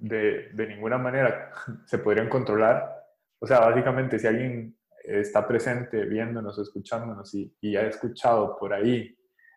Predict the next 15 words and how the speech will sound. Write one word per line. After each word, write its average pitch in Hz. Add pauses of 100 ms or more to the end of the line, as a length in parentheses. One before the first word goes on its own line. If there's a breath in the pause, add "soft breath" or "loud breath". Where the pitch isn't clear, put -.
la 104
idea 113
de 101
que 107
las 101
emociones 104
se 117
pueden 113
controlar, 104
este, 101 (600 soft breath)
vaya 120
desechando 120
esa 117
creencia, 117 (960)
pero, 123